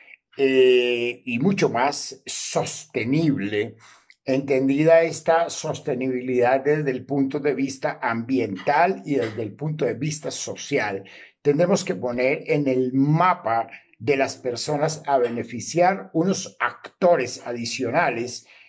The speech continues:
que nos permitan revelar a los viajeros que vienen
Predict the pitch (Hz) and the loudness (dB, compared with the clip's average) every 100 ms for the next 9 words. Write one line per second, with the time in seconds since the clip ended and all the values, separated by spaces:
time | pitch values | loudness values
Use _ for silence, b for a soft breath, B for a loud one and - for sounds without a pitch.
0 | _ 156 143 139 - 147 131 123 160 190 | _ -4 0 -2 -2 -4 -2 0 4 4
1 | 190 - 117 120 123 135 - - - 147 | 2 -4 -6 -4 -6 -8 -10 -8 -2 -2
2 | 131 131 127 175 156 135 135 _ - 123 | 0 0 2 2 2 0 -4 _ -4 -2
3 | 123 120 113 117 120 120 131 113 - 180 | 0 -2 -4 -6 -10 -2 -2 -2 -4 -2
4 | 180 180 - 165 139 147 175 190 208 214 | 0 -2 -4 -4 -2 2 2 2 2 -2